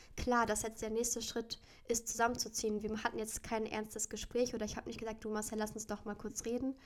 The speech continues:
Was hältst du davon, wenn?“ Sondern das war so natürlich einfach. Naja, und dann haben wir Anfang zweitausendeinundzwanzig gesucht. Also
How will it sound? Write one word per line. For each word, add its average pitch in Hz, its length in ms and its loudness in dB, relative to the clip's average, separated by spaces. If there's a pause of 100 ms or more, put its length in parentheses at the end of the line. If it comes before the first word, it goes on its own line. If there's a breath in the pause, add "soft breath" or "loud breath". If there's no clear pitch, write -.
(340 loud breath)
Was 214 140 -2
hältst 233 240 2
du 208 40 -4
davon, 214 420 -2
wenn?“ 254 280 -2 (200 loud breath)
Sondern - 260 0
das - 180 -2
war 247 180 6
so 247 360 4 (400)
natürlich 247 600 2
einfach. 226 420 -4 (300 loud breath)
Naja, 214 340 2
und 220 80 -2
dann 233 180 4
haben 240 240 2
wir 226 220 0
Anfang 226 720 -4 (920)
zweitausendeinundzwanzig 220 1080 -2
gesucht. 277 400 2
Also 190 300 0